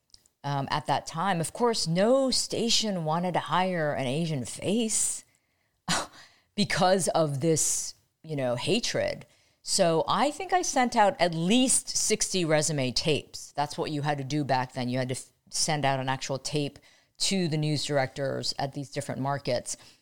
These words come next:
to take a look and see if they wanted to hire you. And of course, I did not get one person calling me back.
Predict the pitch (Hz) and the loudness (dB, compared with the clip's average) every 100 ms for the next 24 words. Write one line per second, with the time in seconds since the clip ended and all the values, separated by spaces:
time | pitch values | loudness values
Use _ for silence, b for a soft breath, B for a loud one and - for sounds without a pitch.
0 | B - 156 151 160 139 151 185 - - | B -10 -6 -2 -2 0 2 2 2 -6
1 | 139 - 143 - 131 135 139 131 147 156 | -6 -6 -8 -4 -4 -2 -4 -4 0 0
2 | 143 120 127 135 - 151 - - 151 147 | -2 -4 -6 -4 0 0 0 -2 -2 -2
3 | 139 139 - 147 147 151 - 143 120 139 | -6 -8 -10 -10 -4 -4 -2 -4 -2 -4
4 | 151 175 202 196 170 139 117 - _ _ | -4 0 2 4 2 0 -6 -8 _ _
5 | _ _ _ _ - 185 165 - 120 104 | _ _ _ _ -2 2 2 0 -2 -6
6 | - - 147 135 131 123 131 - - - | -14 -6 -4 -2 -2 -2 -2 -4 -8 -16